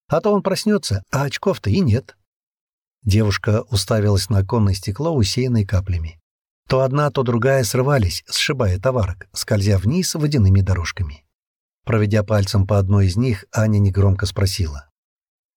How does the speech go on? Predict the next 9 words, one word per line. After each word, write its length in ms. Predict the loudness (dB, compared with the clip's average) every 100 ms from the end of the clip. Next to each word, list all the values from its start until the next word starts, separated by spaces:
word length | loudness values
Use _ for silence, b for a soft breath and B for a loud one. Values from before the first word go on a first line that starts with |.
| _ _
"Что 220 | -6 -4
дальше-то 420 | -2 -4 -4 -4
будет? 440 | -2 -2 -4 -8 _ _ _
Что 260 | -4 -4
с 120 | -2
нами 280 | -2 0 2
будет?" 480 | 2 2 0 -6 _ _ _ _ _ _ _
"Что 280 | -14 -2 -2
будет?" — 560 | 2 2 2 -2 -6